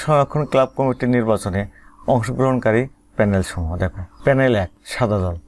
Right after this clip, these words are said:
পদের নাম এই কলামে, প্রার্থীর নাম এই কলামে। দেখো, সভাপতি পদে কামাল, সহসভাপতি পদে মিনার, সাধারণ সম্পাদক পদে রাশেদ, যুগ্ম সাধারণ সম্পাদক পদে মেহেদি, কোষাধ্যক্ষ পদে তুলি, পরিবেশ বিষয়ক সম্পাদক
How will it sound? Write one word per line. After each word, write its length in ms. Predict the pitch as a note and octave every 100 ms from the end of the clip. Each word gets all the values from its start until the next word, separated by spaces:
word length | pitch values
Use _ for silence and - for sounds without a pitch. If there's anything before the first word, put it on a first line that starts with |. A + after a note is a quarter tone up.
| _ -
পদের 260 | C3+ C3+ C3
নাম 120 | G#2+ A2 A#2 _ -
এই 60 | B2 A#2
কলামে, 320 | A#2 A2+ B2 C3+ _ -
প্রার্থীর 340 | G#2+ - A2+ A2
নাম 100 | B2 - -
এই 60 | F#2+ -
কলামে। 300 | E2+ E2 E2 - _ -
দেখো, 220 | A2 F#2 G#2+ - - - -
সভাপতি 480 | - D3 C#3 C#3+ C3+ B2+
পদে 220 | B2 B2 A#2+
কামাল, 360 | A#2 A2 G#2+ G#2+ G#2 - - - - -
সহসভাপতি 680 | B2 A#2+ - A#2+ A2 G#2 G#2
পদে 220 | A2 G#2 G#2
মিনার, 320 | G#2 G#2 G2+ - - - -
সাধারণ 320 | A2 A2+ A#2 -
সম্পাদক 380 | G#2 G#2+ G#2 -
পদে 160 | G#2+ F#2 - -
রাশেদ, 340 | G#2+ - A2+ - _ - - - G2
যুগ্ম 220 | B2+ C3 C3 A#2+ -
সাধারণ 320 | A2 A#2+ B2 -
সম্পাদক 360 | A2+ A2+ G#2+ -
পদে 200 | A2 G#2 G2
মেহেদি, 340 | G2+ G#2+ G#2+ G2+ - - _ - -
কোষাধ্যক্ষ 440 | A#2 C#3 B2+ - B2
পদে 200 | A#2 A2 A2 -
তুলি, 240 | G#2+ G#2 G#2 - - C3+
পরিবেশ 300 | C3+ C3 C#3+ B2+
বিষয়ক 260 | - B2+ -
সম্পাদক 360 | A#2+ A2+ A2